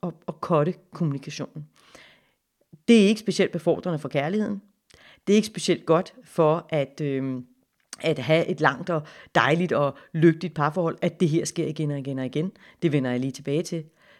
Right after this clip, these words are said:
Men ikke desto mindre, så er det det, han formår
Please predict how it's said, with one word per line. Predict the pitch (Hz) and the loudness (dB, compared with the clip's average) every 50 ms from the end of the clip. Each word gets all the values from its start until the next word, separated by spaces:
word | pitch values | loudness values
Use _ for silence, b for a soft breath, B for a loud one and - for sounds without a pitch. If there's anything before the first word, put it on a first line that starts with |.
| b b | b b
Men | - | 4
ikke | 220 233 226 | 4 4 6
desto | 247 233 233 - 196 | 4 2 2 2 0
mindre, | 175 175 175 180 190 190 220 - - _ _ | 2 2 0 -2 -2 -4 -8 -10 -14 _ _
så | - - - 202 | -14 -6 -2 0
er | 190 | 0
det | 180 - 160 - | 0 -2 -4 -4
det, | - 196 202 202 - _ _ _ _ _ | -2 -2 -2 -4 -10 _ _ _ _ _
han | - 185 180 175 | -6 -4 -4 -2
formår | - - 175 165 160 165 175 180 - - _ _ _ | -2 -2 0 2 2 2 2 2 -2 -8 _ _ _